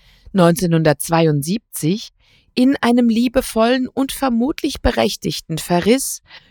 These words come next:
über Thorbergs Roman Süßkind von Trimberg. Dagegen wurde Thorbergs Roman Auch das war Wien,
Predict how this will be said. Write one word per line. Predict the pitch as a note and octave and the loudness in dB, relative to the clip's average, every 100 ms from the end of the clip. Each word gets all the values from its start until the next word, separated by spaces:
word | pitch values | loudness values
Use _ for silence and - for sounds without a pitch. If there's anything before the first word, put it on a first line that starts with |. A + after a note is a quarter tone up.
| _ | _
über | C#4 C4+ A3+ | 4 4 4
Thorbergs | G3+ G3 G3 F#3 - - | 4 4 4 0 -2 -4
Roman | E3+ C#3+ B2+ C3+ D3 - _ _ | -2 -2 -2 -4 -6 -12 _ _
Süßkind | - C3+ B2+ - D3+ D3 - - - | -4 -2 -2 -2 -2 -4 -6 -18 -20
von | - - A3+ C#4 - | -6 0 0 -2 -8
Trimberg. | - C#3+ B2+ A#2+ - - _ _ - _ _ _ _ _ - _ _ _ | -6 -2 0 -2 -6 -20 _ _ -20 _ _ _ _ _ -20 _ _ _
Dagegen | - F#3+ A#3 C#4 C4+ G#3+ | 0 2 2 2 2 4
wurde | A#3+ G#3+ F#3+ | 4 4 2
Thorbergs | G3+ A3 G#3+ G3 - - | 2 2 2 0 -4 -4
Roman | E3+ E3 E3 G3+ A3+ B3+ _ _ | -2 0 2 2 0 -2 _ _
Auch | F3 D#3 - | -2 -2 -2
das | G3 A#3 - E3+ | -2 -2 -4 -4
war | C#3+ C#3 C#3+ | -2 -2 -6
Wien, | D3+ F3+ G#3 A#3+ | -4 -2 0 -2